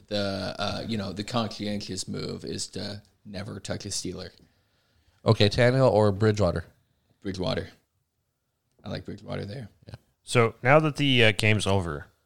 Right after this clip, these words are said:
Speaker 3: how much longer do you think Dan Quinn keeps his job?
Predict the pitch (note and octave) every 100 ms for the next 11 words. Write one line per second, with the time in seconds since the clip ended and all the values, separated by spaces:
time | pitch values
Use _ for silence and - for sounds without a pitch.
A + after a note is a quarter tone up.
0 | _ - D3 E3 B2+ A#2+ A2+ A2+ G#2 -
1 | G#2 F#2 F#2 F2+ F2+ - E2+ E2 F2 E2+
2 | F#2 F2+ - E2+